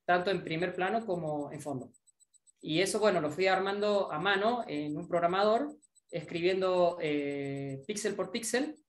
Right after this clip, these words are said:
Encontré una aplicación, eh, bueno, más que una aplicación, era un pequeño programita retro, en la que me mostraba cómo I B M había armado, y yo podía ver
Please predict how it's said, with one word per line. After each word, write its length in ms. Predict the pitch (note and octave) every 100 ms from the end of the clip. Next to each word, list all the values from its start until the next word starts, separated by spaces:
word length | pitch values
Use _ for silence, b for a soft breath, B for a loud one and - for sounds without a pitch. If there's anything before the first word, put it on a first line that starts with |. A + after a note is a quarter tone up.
| _ _
Encontré 680 | E3+ D#3+ F3 F#3+ A#3 A#3 G3+
una 160 | F#3 F#3+
aplicación, 1120 | E3 E3 D#3+ - G#3 F#3 D#3+ D3+ C#3+ C3+ C3
eh, 400 | D3 C#3 C3+ C#3
bueno, 200 | F#3 F3
más 120 | G#3+
que 60 | G#3+
una 100 | G#3
aplicación, 400 | - E3 D#3 G3
era 80 | F#3+
un 120 | F3+
pequeño 300 | D#3+ F#3 F#3+
programita 960 | F3+ E3+ F3 F3+ F3+ E3 D#3 C#3+ C#3 C#3 _ _
retro, 540 | E3 F#3 G#3 B3+ D4+ - _ _
en 120 | F3
la 100 | E3
que 120 | E3+
me 100 | F3
mostraba 560 | F3 F3+ F3+ A#3+ A#3 A3
cómo 240 | G3 G3
I 100 | F#3+
B 160 | F#3+ G3
M 120 | G3+
había 320 | F3+ F3+ F3+ F3
armado, 400 | G3+ G3+ G#3 A3
y 100 | E3+
yo 140 | F3
podía 320 | F3+ F3+ F3+
ver 320 | F3 G3 G3+